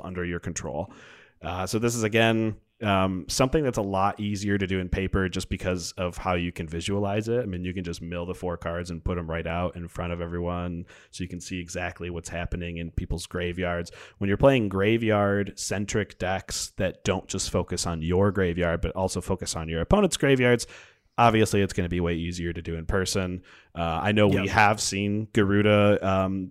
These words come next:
Speaker 1: done in webcam. It, it's, it, usually in times where maybe you're only resolving the Garuda once or twice in a game, but if Garuda is your,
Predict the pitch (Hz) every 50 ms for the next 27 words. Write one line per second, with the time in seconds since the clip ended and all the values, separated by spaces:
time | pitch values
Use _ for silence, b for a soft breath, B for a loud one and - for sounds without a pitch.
0 | - - 110 107 107 104 104 98 104 107 104 104 - - 110 107 107 107 107 107
1 | 107 - - 98 92 - - 98 95 - - - - - - 104 101 95 - -
2 | - 95 101 101 110 110 101 107 104 104 104 101 104 104 101 78 104 101 98 -
3 | - 95 95 95 95 98 - 98 95 95 95 92 95 95 92 92 92 92 95 95
4 | 98 95 95 98 95 98 92 92 90 92 92 92 98 98 95 95 98 95 92 92
5 | 92 92 92 90 92 92 92 92 92 87 92 95 92 - - - - 92 85 -
6 | - 95 90 87 90 90 - - 98 90 87 82 - 87 90 92 92 92 92 95
7 | 92 - 90 85 87 - B B B B B B 90 85 - - - 82 90 92
8 | 92 95 92 92 92 92 87 - 87 87 85 85 85 85 85 82 82 78